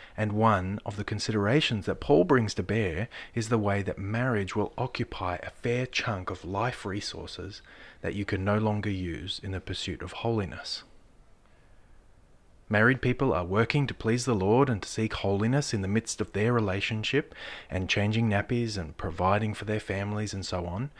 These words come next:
However, these good things crowd their lives in a way that single folk are free from. The single's pursuit of holiness is less encumbered by such anxieties, and so you are free to be more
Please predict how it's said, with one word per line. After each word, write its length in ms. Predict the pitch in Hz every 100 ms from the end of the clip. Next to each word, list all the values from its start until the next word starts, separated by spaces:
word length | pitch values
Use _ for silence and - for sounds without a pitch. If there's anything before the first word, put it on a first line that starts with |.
| - - -
However, 360 | 127 131 135 - - -
these 220 | 127 135
good 360 | 117 104 139 147
things 520 | - - 98 90 92
crowd 540 | - - 113 104 120 -
their 140 | 120
lives 640 | 101 95 76 69 107 - - - - -
in 140 | - 113
a 80 | 110
way 320 | 101 85 87
that 200 | - -
single 380 | - 127 127 120
folk 360 | - 69 - -
are 60 |
free 300 | - - 151
from. 320 | - - - - - - - - - -
The 100 | 120
single's 600 | - 131 139 120 110 120
pursuit 560 | - - - - 147 -
of 80 | -
holiness 580 | - 139 127 101 107
is 220 | - 107 104
less 400 | 104 123 131 -
encumbered 720 | 120 113 - 127 131 87 90 - - - -
by 160 | 98 101
such 420 | - 104 - -
anxieties, 880 | 113 113 104 87 80 82 95 120 - - - -
and 100 | 110
so 120 | -
you 160 | 107 101
are 40 | 101
free 420 | - 135 139 127
to 100 | -
be 140 | 107
more 320 | 104 107 104